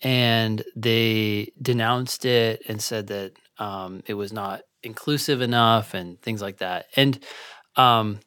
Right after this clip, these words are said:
I just came across it because this National Review article, and National Review obviously has a conservative bent, but they, they pointed out that the, the faculty's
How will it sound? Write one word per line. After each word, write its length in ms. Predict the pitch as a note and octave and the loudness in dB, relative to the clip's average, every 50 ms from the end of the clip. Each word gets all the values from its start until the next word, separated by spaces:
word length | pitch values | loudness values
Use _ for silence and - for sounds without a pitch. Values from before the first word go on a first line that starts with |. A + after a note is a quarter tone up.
| _ _ _ _ - _ _ - | _ _ _ _ -20 _ _ 2
I 100 | B2 C3+ | 2 4
just 240 | C3+ D#3+ D3+ - | 4 0 -2 -2
came 180 | - - D#3+ C#3 | 0 0 0 0
across 400 | C3 - - C#3+ D3 D3 C#3+ - | 0 2 6 6 6 6 6 2
it 100 | C3 A2+ | 2 2
because 540 | A2 A2+ A2 - - B2 A2+ G#2+ G#2+ G2+ G2+ | 0 -2 -2 0 0 2 2 2 0 -2 -4
this 260 | A2 A2 G#2 G#2 - | -4 -4 -4 -4 -2
National 560 | A#2 A#2 A#2 A2+ A2+ - - A#2+ A2 G2+ G2+ | 2 2 4 4 2 0 -2 -2 -2 -2 -2
Review 460 | G2 G2 G2 A2 C#3 E3+ E3+ D#3+ C#3 | -4 -4 -2 2 4 6 6 4 4
article, 520 | A#2 A2 G#2+ G2+ G2 - - G2+ G2+ A2+ A2+ | 2 0 -2 -2 -6 -8 -6 -4 -4 -4 -4
and 80 | A2 | -4
National 340 | A2 G#2+ G#2 G#2 - A2 G2+ | -4 -4 -6 -6 -6 -6 -6
Review 220 | F#2 G2+ G#2 G#2 G2 | -6 -4 -2 0 0
obviously 380 | F#2+ G2 G2 G2 G2 - G#2+ | 0 -2 -4 -6 -8 -6 -4
has 220 | G2 F#2 F#2 - - | -4 -4 -6 -8 -12
a 60 | - | -14
conservative 640 | - - B2 A2+ - - A2 G#2 G#2+ G2+ G2 F2+ _ | -14 -14 -10 -8 -4 -4 -4 -4 -6 -8 -10 -10 _
bent, 240 | - F#2+ G2 F#2+ - - | -10 -10 -10 -12 -4 -2
but 160 | A#2+ A#2 - | -2 -2 2
they, 280 | C3 C#3 D3 D3+ D3 - C#3 | 2 2 2 2 0 -2 0
they 160 | B2 D3 E3+ | 2 2 2
pointed 400 | E3 - - F#3 D#3 C3+ A#2+ A2 | 2 4 4 4 4 4 2 4
out 280 | G#2+ G#2 G#2+ A2+ C#3+ - - - - - - - - _ _ | 4 2 2 0 -2 -10 -20 -20 -20 -20 -20 -20 -20 _ _
that 340 | A#2 A#2+ B2 B2 A#2 A#2+ - | -2 2 2 2 0 -2 -4
the, 460 | - C3 B2+ B2 A#2+ A#2+ A2+ G#2+ - _ _ _ _ _ _ _ _ _ | -4 -2 0 0 0 -2 -4 -6 -8 _ _ _ _ _ _ _ _ _
the 160 | - C3 B2 | 0 0 0
faculty's 1040 | A#2+ - - D#3+ F#3+ G#3 G3+ F3+ E3 D#3 - D#3+ D3+ C#3 C3+ C3 B2+ A#2+ A#2 - - | 2 6 6 8 8 6 4 0 0 0 2 2 4 4 4 4 2 0 -2 -6 -10